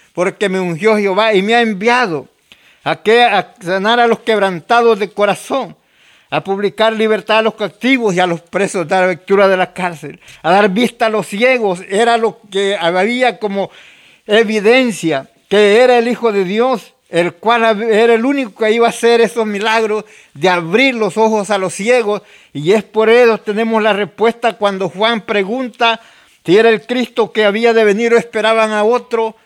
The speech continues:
Jesús les dice, "Vayan y háganle saber a Juan las cosas que ven y oyen, que los ciegos ven, los cojos andan, los leprosos son limpiados", eh, dice, "y los, los muertos son resucitados".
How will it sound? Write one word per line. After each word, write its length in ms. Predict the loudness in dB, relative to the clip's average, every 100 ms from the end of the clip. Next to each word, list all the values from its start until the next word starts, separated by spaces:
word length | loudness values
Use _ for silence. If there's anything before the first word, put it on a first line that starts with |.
| -6
Jesús 500 | -4 -4 -4 -2 -2
les 140 | -2
dice, 240 | -4 -6
"Vayan 360 | -2 0 0 0
y 100 | 0
háganle 260 | 0 -2 -4
saber 300 | -6 -4 -4
a 80 |
Juan 340 | -4 -2 -2 -4 _ _ _
las 240 | -6 -6
cosas 440 | -4 -4 -4 -6 -8
que 240 | -6 -4
ven 380 | -2 -2 -4 -12
y 120 | -6
oyen, 420 | -4 -2 -4 -10 -16 -20 _ _ -6
que 120 | -2
los 160 | -2
ciegos 440 | 0 2 2 0 -2
ven, 320 | -4 -4 -6 _ _ _
los 200 | -8 -8
cojos 500 | -6 0 2 2 0
andan, 480 | -2 -2 -4 -12 -14 _ _ _ -4
los 180 | 0 0
leprosos 460 | -2 0 0 0
son 220 | 0 -2
limpiados", 880 | -4 -6 -8 -2 0 -2 -4 -12 -16 _ _ _ _ _ _
eh, 260 | -2 0 0
dice, 480 | -2 -4 0 0 0
"y 160 | 0 0
los, 340 | 0 -2 -6 _ _ -20 _ _ _ _ -20 -16
los 240 | -4 -2
muertos 580 | -2 0 2 0 -2 0
son 180 | 0 0
resucitados". 960 | -4 -4 -6 -8 -4 0 0 -2 -6